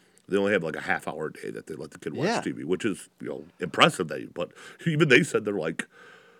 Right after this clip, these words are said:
Speaker 1: trying to fill the rest of that time with stuff for these,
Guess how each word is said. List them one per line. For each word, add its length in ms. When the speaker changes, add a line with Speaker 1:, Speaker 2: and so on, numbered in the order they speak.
Speaker 1:
trying 220
to 60
fill 280
the 80
rest 260
of 60
that 120
time 300
with 100
stuff 220
for 120
these, 300